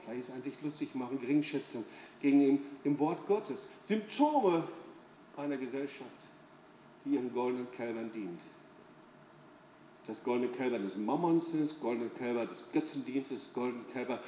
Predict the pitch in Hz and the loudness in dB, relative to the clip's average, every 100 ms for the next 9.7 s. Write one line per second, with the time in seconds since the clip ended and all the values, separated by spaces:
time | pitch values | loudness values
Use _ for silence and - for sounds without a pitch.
0 | - - 110 113 107 113 330 - - - | -8 -4 0 0 0 2 2 0 -6 -6
1 | - - - - - 135 135 123 131 - | -8 -6 -10 -2 4 4 2 -6 -8 -10
2 | - - - - - - - - - - | -16 -20 -20 -20 -20 -20 -20 -20 -20 -20
3 | - - - - - - - - - - | -20 -20 -20 -20 -20 -20 -20 -20 -20 -20
4 | - - - - - - 117 98 101 - | -20 -20 -20 -20 -20 -8 -6 -2 -4 4
5 | 151 160 123 - - 147 147 - - - | 6 6 2 -2 -4 -4 -6 -10 -8 -8
6 | - 104 - 101 - - - - 117 117 | -8 -10 -6 -6 -8 -16 -14 -12 -10 -12
7 | - 104 - - - - - - - - | -12 -14 -14 -20 -20 -20 -20 -20 -20 -20
8 | - - - - - - - - - - | -20 -20 -20 -20 -20 -20 -20 -20 -20 -16
9 | 110 110 131 131 - - | -6 0 4 4 4 0